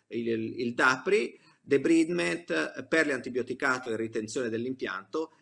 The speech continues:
e la revisione in due stadi. Avanti. dapri è una tecnica che andrebbe riservata, nel, nel modo in cui noi l'abbiamo, eh, vista e pianificata, alle infezioni acute, eh,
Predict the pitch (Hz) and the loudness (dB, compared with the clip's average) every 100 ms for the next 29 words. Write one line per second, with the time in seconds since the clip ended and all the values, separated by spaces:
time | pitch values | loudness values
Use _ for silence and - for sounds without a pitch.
0 | _ 180 156 180 226 190 151 110 104 101 | _ 0 2 4 2 2 2 0 -2 -2
1 | 104 98 - 92 90 98 - 131 110 95 | -4 -4 -6 -4 -4 -8 -6 -4 -2 -2
2 | 95 - 95 _ _ _ _ _ _ _ | -6 -12 -16 _ _ _ _ _ _ _
3 | _ _ _ _ _ _ _ _ _ _ | _ _ _ _ _ _ _ _ _ _
4 | _ _ - 190 202 202 247 311 - - | _ _ 2 8 8 8 4 2 -2 -2
5 | 143 143 190 180 - 180 147 147 139 170 | 0 4 4 4 0 -4 0 2 4 4
6 | 165 151 139 - 143 135 185 120 110 120 | 6 4 4 0 0 6 8 8 4 -2
7 | 107 107 104 110 - _ _ _ - 110 | -2 -6 -8 -10 -16 _ _ _ -14 -6
8 | 139 143 117 151 131 135 113 127 117 113 | -4 -4 -4 -4 -2 -2 -2 -2 -4 -4
9 | 104 - 123 110 104 - 151 175 156 - | -8 -10 -8 -6 -8 -8 -2 -2 -2 -6
10 | 117 101 - 117 107 107 - 120 120 139 | -6 -6 -6 -6 -4 -4 -4 -4 -4 -6
11 | 131 104 101 135 135 - - - 160 190 | -4 -4 -4 -6 -6 -10 -20 -4 2 2
12 | 185 190 190 185 147 - 113 107 107 - | 4 2 4 2 2 -2 -4 -4 -8 -12
13 | _ - 110 104 | _ -8 -4 -4